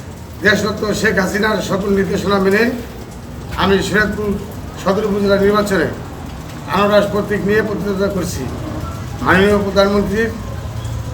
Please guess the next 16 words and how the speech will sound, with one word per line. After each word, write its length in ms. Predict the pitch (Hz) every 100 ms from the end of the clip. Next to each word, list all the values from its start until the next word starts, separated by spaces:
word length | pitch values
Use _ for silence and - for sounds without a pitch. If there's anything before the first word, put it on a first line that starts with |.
| - - -
দেশরত্ন 420 | 196 185 202 190
শেখ 220 | 175 202
হাসিনার 420 | 180 - 214 185 175 - - - - 175
এবং 180 | 185 202 196
আওয়ামী 220 | 190 208
লীগের 220 | 208 208
সিদ্ধান্ত 380 | 196 - 220 196
অমান্য 380 | 202 202 202 202 226 226 -
করে 160 | 202 240 247 240 - - - - - -
স্থানীয় 360 | 202 220 208 208
সংসদ 420 | - 208 175 202
সদস্য 380 | - 190 202 - 165 131 - - - - - - - - 170
ইকবাল 280 | 185 208 202
হোসেন 220 | 190 208
অপু 400 | 202 208 254 262 - - - -
তার 160 | 185 185